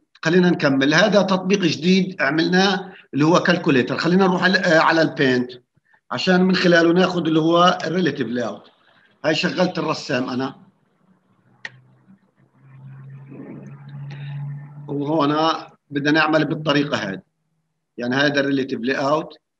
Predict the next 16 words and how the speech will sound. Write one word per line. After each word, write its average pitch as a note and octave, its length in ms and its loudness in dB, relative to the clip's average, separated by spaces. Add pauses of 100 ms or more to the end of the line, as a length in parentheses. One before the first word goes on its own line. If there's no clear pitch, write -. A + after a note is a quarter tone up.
(320)
آه، B2 580 0
بدنا B2 220 -4
نعمل C3+ 500 0
إيديت C#3 280 -6
تكست - 300 -10 (260)
هنا. C#3+ 340 -4 (460)
تمام؟ D3+ 500 -4 (200)
وبعدين D3 300 -2
بدنا D#3 140 0
نحط D3+ 240 -6
الزرار C3 560 0
اللي B2+ 120 -2
هي C3+ 60 0
الأرقام. B2+ 460 -2
هذا B2+ 200 0
واحد، C3+ 560 -2